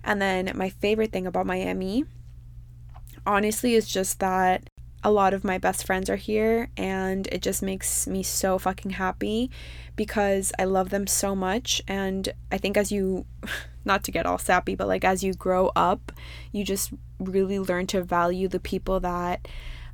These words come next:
um, are in your life and that stick by you. And, like, I don't know, it just, I just cherish them so much, especially because I don't have, like, a big family. And so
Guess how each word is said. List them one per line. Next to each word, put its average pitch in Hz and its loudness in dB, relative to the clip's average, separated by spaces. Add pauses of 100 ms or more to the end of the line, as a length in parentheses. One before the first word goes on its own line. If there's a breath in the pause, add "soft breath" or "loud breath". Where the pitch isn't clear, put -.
(120)
um, 190 -2 (120)
are 196 2
in 196 2
your 185 0
life 190 2
and 190 -2
that 185 -4
stick - -4
by 180 4
you. 226 2
And, 180 -2
like, 180 -6 (580)
I 214 -2
don't 254 4
know, 185 2 (160)
it 190 -6
just, - -2 (760 loud breath)
I 196 4
just 196 -4 (180)
cherish 202 2
them 196 0
so 190 2
much, 185 0
especially 185 -2
because 185 -2
I 196 -2
don't 185 -2
have, 175 -4 (760)
like, 202 4
a 196 2
big 185 0
family. 202 0 (160)
And 190 0
so 180 2